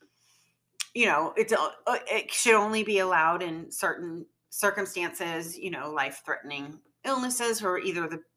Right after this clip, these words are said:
the child or the mother. Um, nobody should be forced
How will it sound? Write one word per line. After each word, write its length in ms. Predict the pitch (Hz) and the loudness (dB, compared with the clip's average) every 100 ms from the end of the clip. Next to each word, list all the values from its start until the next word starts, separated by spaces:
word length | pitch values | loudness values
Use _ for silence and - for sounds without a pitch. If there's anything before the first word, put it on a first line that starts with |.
| _ | _
the 120 | 170 | -6
child 380 | 175 180 151 151 | -4 0 0 0
or 140 | 147 | -2
the 140 | 147 170 | -4 4
mother. 500 | 240 220 214 208 208 - - _ 180 | 6 8 6 6 0 -10 -18 _ 4
Um, 500 | 165 151 147 151 - | 6 6 2 -4 -6
nobody 760 | 202 220 247 262 262 - 220 208 | 2 6 6 4 -2 6 6 6
should 160 | 202 185 | 2 -2
be 100 | 196 | -4
forced 640 | - 196 202 202 - | 4 6 6 2 -6